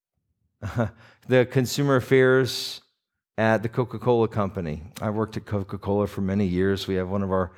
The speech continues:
service leaders who works for Coca-Cola. And I remember we worked in the, this was one of my first jobs out of, uh, out of Georgia Tech.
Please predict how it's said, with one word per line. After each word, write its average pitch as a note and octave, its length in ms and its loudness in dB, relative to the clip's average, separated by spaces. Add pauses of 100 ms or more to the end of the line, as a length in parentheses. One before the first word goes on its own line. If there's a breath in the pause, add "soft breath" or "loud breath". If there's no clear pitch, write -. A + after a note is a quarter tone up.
(120 soft breath)
service A#2 420 4
leaders G#2+ 300 6
who A2 80 4
works G2+ 240 4
for G#2 120 -6
Coca-Cola. G2 800 0 (800 loud breath)
And D3 300 6
I D#3 120 4
remember F3+ 380 4
we D#3 120 4
worked D3+ 320 2
in C#3 200 4
the, A#2+ 400 2
this F3 200 -4
was C#3 160 -4
one C#3 140 2
of C3+ 60 2
my A#2+ 140 6
first A#2+ 340 -2
jobs A#2+ 300 4
out A2+ 160 6
of, G2+ 240 -2
uh, G2+ 440 0 (120)
out G2+ 140 -2
of F#2+ 200 -6
Georgia G2+ 300 -6
Tech. F2 460 -6